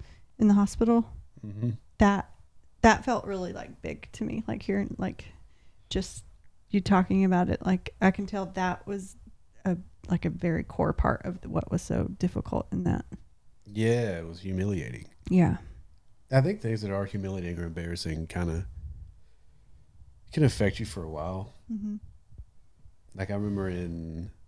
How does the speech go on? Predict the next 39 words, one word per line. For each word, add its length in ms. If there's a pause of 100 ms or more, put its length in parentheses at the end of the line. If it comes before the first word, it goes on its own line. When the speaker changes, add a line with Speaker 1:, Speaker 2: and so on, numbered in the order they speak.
(220)
Speaker 2:
sixth 520
grade, 440 (640)
I 100
think 180
the 40
most 220
humiliated 420
I've 100
ever 200 (100)
been 400
was 220
in 80
sixth 360
grade. 400 (640)
I 40
had, 60
like, 140
really 180
bad 200
acne 420
and 140
buck 240
teeth. 300 (400)
Speaker 1:
Mm-hmm. 280
Speaker 2:
This 40
is 60
a 40
sad 320
story, 320
so. 440
<laughs> 960
Yeah, 280
I 40
mean, 140
it's 120
funny 320
now, 400 (180)
but 120
it, 160